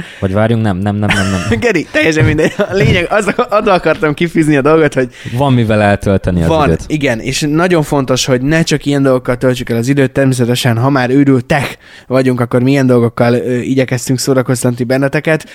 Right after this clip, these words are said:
Speaker 2: ö, és reméljük, hogy keresitek ti is a táblázatot, ö, Facebookon és Instán egyaránt megtaláljátok. Nyugodtan jöhetnek még a kommentek, hogy ki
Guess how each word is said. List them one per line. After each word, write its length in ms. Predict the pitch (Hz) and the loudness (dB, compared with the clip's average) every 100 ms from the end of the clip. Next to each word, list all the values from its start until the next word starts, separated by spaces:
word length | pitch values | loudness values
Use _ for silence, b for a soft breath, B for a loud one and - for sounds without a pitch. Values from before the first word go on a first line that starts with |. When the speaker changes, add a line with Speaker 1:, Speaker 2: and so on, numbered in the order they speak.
| B B | B B
Speaker 2:
ö, 240 | 123 127 | -2 0
és 220 | 123 127 139 | 0 -2 -2
reméljük, 360 | 151 156 135 | 0 0 0
hogy 140 | 123 - | -2 -2
keresitek 500 | 147 135 135 123 - | -2 0 0 0 0
ti 120 | 131 | 0
is 120 | 123 | 0
a 60 | 120 | 0
táblázatot, 760 | 131 131 127 123 117 131 135 | 0 2 2 2 2 0 0
ö, 160 | 131 120 | -4 -2
Facebookon 460 | 139 139 131 123 | 0 0 0 -2
és 180 | 117 117 | -2 0
Instán 300 | 131 120 117 | -2 0 0
egyaránt 340 | 120 120 113 113 | 0 0 0 0
megtaláljátok. 640 | 127 - 120 110 117 110 | -2 0 0 0 -2 0
Nyugodtan 420 | 143 156 151 139 | 2 2 2 2
jöhetnek 340 | 135 131 123 | 2 2 0
még 140 | 120 113 | -2 -2
a 40 | |
kommentek, 420 | 113 131 127 113 | 0 0 0 -2
hogy 140 | 113 113 | -4 -6
ki 220 | - 175 | -2 -2